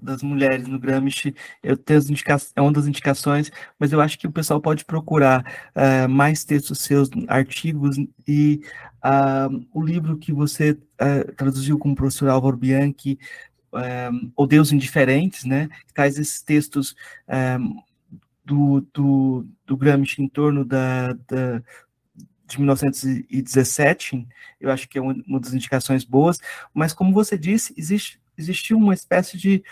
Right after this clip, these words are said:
maratona, eh, em torno da pandemia, de muita produção, de muita live e de muito material sobre o Gramsci, né? O pessoal fez alguns cursos pela internet que vocês podem procurar,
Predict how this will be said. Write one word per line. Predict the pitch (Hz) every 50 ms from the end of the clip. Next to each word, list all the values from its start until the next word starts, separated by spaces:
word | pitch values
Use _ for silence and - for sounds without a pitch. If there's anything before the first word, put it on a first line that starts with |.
| - - _
maratona, | - 175 180 180 165 - _ 175 180 190 185 165 143 139 - - - - - - _
eh, | - - 127 135 135 135 135 - -
em | 151 151
torno | 151 151 151 151 147
da | 143 147
pandemia, | - - 147 143 139 139 131 135 156 180 185 160 139 - - - - _ _
de | _ - 202
muita | 220 214 208 220 240 262 240 240 -
produção, | - 196 190 185 - - - 185 190
de | 180 185
muita | 185 190 190 190 196 180
live | 170 160 160 160 160 165 165 151 170 170 - _ _ - _ _
e | - 165
de | 147 156
muito | 165 175 202 214 - 202
material | 190 196 196 160 160 170 170
sobre | - 185 170 190
o |
Gramsci, | 156 160 165 160 160 151 147 - - - 131
né? | 131 143 151
O |
pessoal | 147 160 151 - 170 165 - - _ _ _
fez | - - 170 165 175
alguns | 165 160 170 196 -
cursos | - - - 202 220 233 - - -
pela | - 185 165 170
internet | 156 - 160 156 151 151 156 165 156 -
que | - -
vocês | 151 - 156 -
podem | - 165 156 160 160
procurar, | - - 165 - - - 151 147 127 123 143 160 165